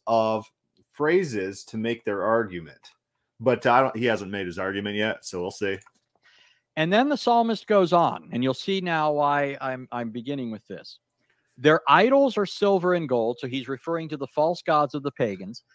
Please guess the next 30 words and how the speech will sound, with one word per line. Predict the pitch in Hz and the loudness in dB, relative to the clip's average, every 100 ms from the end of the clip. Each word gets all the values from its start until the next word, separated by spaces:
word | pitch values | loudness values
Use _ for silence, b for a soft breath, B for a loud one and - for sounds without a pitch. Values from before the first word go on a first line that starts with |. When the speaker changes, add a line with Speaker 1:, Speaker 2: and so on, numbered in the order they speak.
| _ _ - | _ _ 0
Speaker 2:
"the | 151 | 2
work | 139 175 254 269 - | 4 8 8 6 0
of | 185 202 165 | -4 -2 -2
man's | 196 190 185 175 | -6 -4 -6 -8
hands." | - 185 156 110 - - - _ _ b b b b | -10 -6 -4 -6 -10 -20 -20 _ _ b b b b
Speaker 1:
Now, | 127 | 2
this | 117 143 123 | 4 4 2
is | 104 | 0
beautiful, | 110 104 - 95 | 2 0 0 -8
too, | - 95 78 | -4 -4 -4
because, | 101 95 113 101 95 | -8 -6 -2 -2 -2
um, | 101 101 98 - - | -4 -4 -4 -8 -4
in, | 120 139 139 | -2 -2 -4
in | 135 | -4
the | 160 | -4
Psalm, | - 131 110 101 | -2 0 0 0
throughout | - 156 160 | -4 0 2
the | 143 | 2
Bible, | 117 123 123 98 90 b b b b 104 | 6 6 6 2 -4 b b b b -2
God | 131 135 135 | 6 10 10
is | 123 | 6
compared | - 104 - 110 - | -4 -8 -2 -2 -2
to | 85 | -8
the | 85 | -6
idols. | 101 101 87 - - - _ _ - | -2 -2 -4 -10 -18 -20 _ _ -6
And | 120 | -4
the | 117 | -4
comparison | 113 107 - 160 160 143 | -6 -10 -4 -4 -2 -4
is, | 117 101 117 | -4 -6 -4
like, | 113 104 | -2 -2